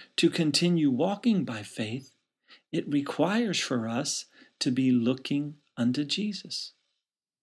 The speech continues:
That is where our strength comes from. It's in our weakness his strength is made perfect. And you know, when we look unto Jesus,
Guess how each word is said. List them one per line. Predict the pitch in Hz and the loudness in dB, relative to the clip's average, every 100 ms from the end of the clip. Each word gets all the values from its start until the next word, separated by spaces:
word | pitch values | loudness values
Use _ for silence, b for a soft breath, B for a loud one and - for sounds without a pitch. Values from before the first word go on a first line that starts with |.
| _ _ | _ _
That | 127 180 | 0 4
is | 202 202 | 4 2
where | 202 196 | 0 -2
our | 196 | 0
strength | 165 - 185 214 - | -2 0 0 -2 -6
comes | - 120 104 - | -6 -4 -2 -6
from. | - 101 92 _ _ _ _ B B 165 | -8 -14 -16 _ _ _ _ B B 4
It's | 160 - | 4 4
in | - 202 | 2 2
our | 226 175 160 | 2 0 0
weakness | 151 143 202 247 247 - 151 156 - B | 0 0 6 6 6 0 -2 -2 -6 B
his | - 170 - | 4 6 6
strength | - - 185 208 185 | 4 2 2 2 2
is | 156 139 | 0 2
made | 131 131 135 127 | 2 2 0 -2
perfect. | - 175 170 - - _ - _ _ _ _ _ _ _ _ _ _ _ _ _ _ _ _ _ _ _ - | -4 -4 -4 -12 -18 _ -20 _ _ _ _ _ _ _ _ _ _ _ _ _ _ _ _ _ _ _ 0
And | 165 165 | 4 6
you | |
know, | 165 190 196 190 B B B - | 6 6 4 -2 B B B -2
when | 143 147 | 4 4
we | 175 190 | 6 6
look | 170 185 | 4 2
unto | 190 185 185 | 2 2 2
Jesus, | 151 165 170 190 185 - | 0 0 0 -2 -4 -6